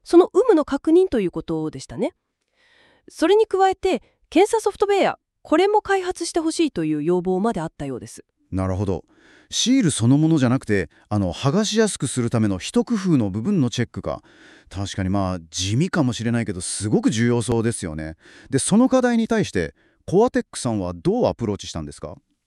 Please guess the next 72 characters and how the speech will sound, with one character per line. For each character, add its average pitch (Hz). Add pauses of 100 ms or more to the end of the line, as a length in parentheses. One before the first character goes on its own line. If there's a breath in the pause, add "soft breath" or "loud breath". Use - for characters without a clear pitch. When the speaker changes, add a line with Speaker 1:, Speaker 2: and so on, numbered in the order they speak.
Speaker 1:
は 226
い。 160 (340 soft breath)
こ 202
こ 392
で 403
登 330
場 330
す -
る 311
の 240
が、 202
拙 214
者 -
型 320
ラ 180
イ 277
ン 294
カ 277
メ 190
ラ - (180)
と 170
い 160
う 151
も 147
の 135
で 123
す -
ね。 180 (520 soft breath)
分 247
解 370
能 180
は 139
六 143 (120)
百 339
デ 302
ィ 302
ー 294
ピ 262
ー 240
ア 185
イ。 - (580)
か 185
な 220
り 170
細 202
か 349
い 330
と 262
こ 226
ろ 220
ま 208
で 175
見 156
れ 202
る 185
カ 165
メ 156
ラ 135
で 120
す。 - (360)
そ -
れ 381
と、 381 (300)
照 247
明。 233 (560)
こ -
れ 339
は 330 (160)
正 339
反 359
射 -
っ -